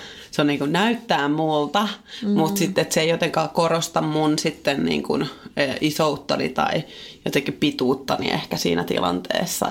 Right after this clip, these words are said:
Speaker 1: että ehkä haluu kumminkin olla silleen vahvan oloinen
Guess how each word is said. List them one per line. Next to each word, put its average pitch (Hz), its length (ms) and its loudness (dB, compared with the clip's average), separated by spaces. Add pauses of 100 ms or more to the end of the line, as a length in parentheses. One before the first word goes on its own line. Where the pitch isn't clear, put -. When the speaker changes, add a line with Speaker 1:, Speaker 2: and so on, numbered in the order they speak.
Speaker 1:
että - 260 -2
ehkä 165 320 0
haluu 165 280 2
kumminkin 185 440 2
olla 135 100 0
silleen 139 440 0 (520)
vahvan 185 500 2
oloinen 208 680 2